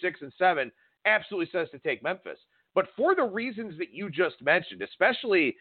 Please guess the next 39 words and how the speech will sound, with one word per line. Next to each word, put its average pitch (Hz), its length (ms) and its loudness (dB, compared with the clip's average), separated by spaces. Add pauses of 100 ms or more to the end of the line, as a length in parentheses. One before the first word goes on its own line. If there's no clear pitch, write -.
(160)
all 214 200 6
the 175 100 0
coordinator 202 640 2
uncertainty, 185 640 -2
Memphis 156 440 -4
losing 160 280 0
Darrell 139 280 2
Henderson, 180 600 0
you 165 60 -10 (300)
know, 180 80 -2
there's 165 200 -2
some 151 140 -6
different 233 320 0
things 190 180 -4
going 156 200 0
on 156 100 0
here 151 140 -4
with 131 100 -6
this 131 220 -6
game. 214 200 2 (300)
Also, 240 560 2 (360)
Memphis's 262 440 -2
home 208 240 0
field 202 140 -2
advantage 151 400 -4
is 127 160 -20
pretty 165 160 -2
high 135 280 4
for 120 60 -16
me. 101 100 -8
I 95 40 -4
think 165 120 -6
it's 180 220 -10
three 175 200 0
and 143 100 0
a 113 40 2
half. 131 300 4 (560)
In 254 180 2
this 285 200 2